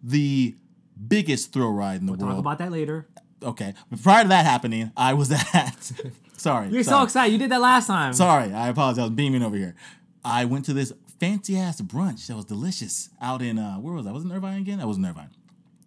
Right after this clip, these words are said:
Speaker 1: My friends had texted me and they're like, "Hey, come down. There's, uh, there's brunch, there's alcohol, there's women." And I was like, "Well, I, I, I can't say no to all three of those things."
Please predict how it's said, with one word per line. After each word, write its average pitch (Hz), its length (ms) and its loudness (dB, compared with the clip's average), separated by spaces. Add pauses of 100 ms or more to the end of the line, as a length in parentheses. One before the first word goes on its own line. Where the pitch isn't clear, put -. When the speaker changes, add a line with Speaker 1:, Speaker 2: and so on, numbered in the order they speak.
(260)
Speaker 1:
My 104 80 -8
friends 139 320 -2
had 113 180 -6
texted 117 260 -8
me 110 60 -2
and 110 40 0
they're 113 80 -2
like, 117 160 -8
"Hey, 175 380 -4 (400)
come 151 160 -2
down. 160 380 -2 (460)
There's, 117 280 -4
uh, 107 320 -6
there's 113 160 -6
brunch, 143 460 -6 (100)
there's 104 140 -10
alcohol, 131 540 -6 (100)
there's - 140 -6
women." 127 320 -2
And 95 100 -10
I 120 100 -8
was 117 120 -8
like, 107 240 -8
"Well, 107 160 -6
I, 107 280 -8 (240)
I, 180 140 -14 (100)
I 175 120 -14
can't 208 300 -10
say 98 100 -8
no 90 160 -8
to 85 60 -14
all 82 160 -14
three 80 200 -18
of - 60 -20
those - 160 -20
things." - 260 -20